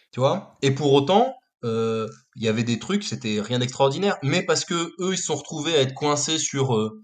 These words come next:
euh, il y avait des snatchs, euh, en série de je sais plus combien à cinquante-cinq kilos, et ben ça les a mis en difficulté. Moi, non.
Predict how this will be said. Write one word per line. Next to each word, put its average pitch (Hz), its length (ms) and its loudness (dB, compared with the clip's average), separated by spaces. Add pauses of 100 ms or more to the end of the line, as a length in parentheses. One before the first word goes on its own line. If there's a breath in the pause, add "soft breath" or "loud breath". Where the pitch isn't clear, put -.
(420 soft breath)
euh, 101 480 0 (100)
il 117 80 -6
y 117 40 2
avait 120 200 2
des 127 140 0
snatchs, 143 460 -2
euh, 113 160 -2
en 113 100 0
série 120 300 -4
de 110 100 -4
je 107 100 -4
sais 117 220 -6
plus 131 100 -8
combien 135 520 2
à 104 240 -2
cinquante-cinq 123 480 -2
kilos, 175 340 0 (380 loud breath)
et 107 40 -10
ben 113 80 -4
ça 123 140 0
les 120 140 2
a 127 40 4
mis 131 100 4
en 131 60 6
difficulté. 143 600 -2 (160)
Moi, 135 240 2
non. 147 240 -4